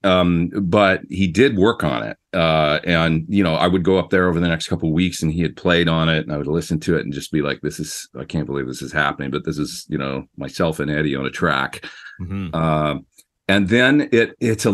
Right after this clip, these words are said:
Speaker 1: it's, it's a long story, but it's just, uh, it never got a vocal on it by Chris. You know, that was what it was. And Ed
Speaker 2: Wow.
Speaker 1: got busy doing the next Van Halen record right around then and, and,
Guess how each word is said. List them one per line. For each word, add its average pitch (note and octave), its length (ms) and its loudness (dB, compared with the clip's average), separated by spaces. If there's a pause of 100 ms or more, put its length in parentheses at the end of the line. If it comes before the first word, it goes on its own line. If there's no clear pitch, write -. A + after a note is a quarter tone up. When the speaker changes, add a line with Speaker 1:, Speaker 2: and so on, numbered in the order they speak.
(140)
Speaker 1:
it's, G#2 220 2 (100)
it's G#2+ 140 0
a A#2+ 40 4
long A#2+ 280 2
story, C3 320 4
but G2+ 120 2
it's G2+ 140 0
just, - 460 0 (100)
uh, F#2+ 340 4
it G#2+ 220 2
never G#2 400 4
got G2 160 4
a F#2+ 60 2
vocal F2 380 0
on C2+ 140 -2
it C2+ 160 -6
by C#2 140 -2
Chris. - 560 -4
You D#2+ 100 -2
know, D#2+ 220 -2
that F2+ 160 0
was F2 140 -4
what F2 100 2
it E2 60 -2
was. - 320 2
And G#3+ 100 2
Ed F#3 140 4
Speaker 2:
Wow. G#2 80 2
Speaker 1:
got A2+ 200 2
busy G#2+ 280 2
doing F#2+ 240 4
the F2 80 4
next F2 220 0
Van D#2+ 200 0
Halen F#2+ 320 2
record C#2 320 -2
right D2 160 0
around C#2 320 -4
then C#2+ 220 -2
and, C#2+ 200 -6
and, D2 300 -2